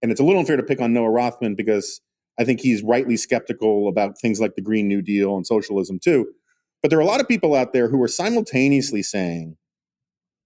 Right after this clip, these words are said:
um, you shouldn't try to forestall court packing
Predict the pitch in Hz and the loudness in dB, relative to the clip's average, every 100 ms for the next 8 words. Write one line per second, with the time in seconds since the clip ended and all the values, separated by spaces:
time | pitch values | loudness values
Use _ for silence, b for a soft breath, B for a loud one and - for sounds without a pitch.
0 | _ _ - 117 110 98 92 _ _ _ | _ _ -2 0 0 -2 -6 _ _ _
1 | _ _ _ - 120 - - 202 196 190 | _ _ _ -4 -2 -2 2 4 4 0
2 | 170 - _ _ _ _ _ _ _ _ | -2 -12 _ _ _ _ _ _ _ _
3 | - 156 156 151 139 127 - - 143 135 | 0 2 2 0 0 0 -2 0 2 2
4 | 135 131 123 117 117 _ _ - 165 - | 2 0 -2 -6 -14 _ _ 0 0 0
5 | 143 135 143 135 127 | -2 0 2 2 2